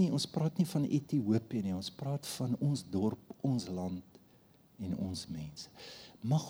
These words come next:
ons in ons vas dit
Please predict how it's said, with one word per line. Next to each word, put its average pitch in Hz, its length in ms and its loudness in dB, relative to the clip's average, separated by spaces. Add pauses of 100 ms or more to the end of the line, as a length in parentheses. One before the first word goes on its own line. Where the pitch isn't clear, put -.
ons 190 220 2 (360)
in 139 140 2
ons 135 160 -2 (180)
vas 127 280 -2 (2500)
dit - 180 2